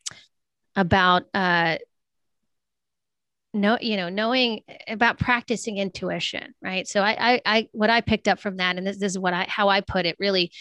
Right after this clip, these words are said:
is, it's a practice. Your intuition is not gonna just wake up one morning and, "I'm in, I'm so intuitive today."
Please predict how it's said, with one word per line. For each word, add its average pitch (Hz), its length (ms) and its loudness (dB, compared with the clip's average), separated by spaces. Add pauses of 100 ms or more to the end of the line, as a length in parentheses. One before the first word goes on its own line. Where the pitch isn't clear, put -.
(300)
is, 208 220 -2 (100)
it's 220 220 0
a 202 60 -2
practice. - 1000 -4 (1000)
Your 220 120 -4
intuition 240 560 2
is 196 140 2
not 226 220 0
gonna 214 160 -2
just 208 280 -6
wake 220 220 2
up 202 200 2
one 202 120 -2
morning 202 380 0
and, 190 120 -4
"I'm 294 200 4
in, 262 340 0 (140)
I'm 240 180 -4
so 320 220 0
intuitive 262 640 2
today." 165 560 -2